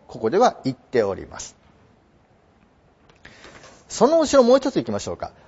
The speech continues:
Almost a week had passed since I had arrived in Kyoto,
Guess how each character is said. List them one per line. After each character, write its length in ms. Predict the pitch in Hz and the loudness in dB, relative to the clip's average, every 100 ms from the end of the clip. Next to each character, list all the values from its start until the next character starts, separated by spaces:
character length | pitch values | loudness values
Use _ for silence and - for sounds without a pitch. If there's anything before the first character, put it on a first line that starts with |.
| - - | 0 8
Almost 560 | 220 294 247 240 - | 8 8 4 4 6
a 40 | 160 | 4
week 440 | 165 214 139 - | 4 2 0 -2
had 240 | - 131 123 - | -2 -2 -2 0
passed 520 | 185 101 - - - _ _ - - | 2 2 -4 -18 -20 _ _ -20 -20
since 580 | - - 214 240 - - | -14 0 2 2 -2 -4
I 300 | 165 190 208 | 2 4 4
had 340 | - 160 123 113 | 2 2 2 2
arrived 640 | 131 120 127 147 180 120 120 | 2 4 6 4 2 -2 -6
in 200 | 143 139 | -6 -6
Kyoto, 580 | - 151 123 - - | -2 0 0 -2 -14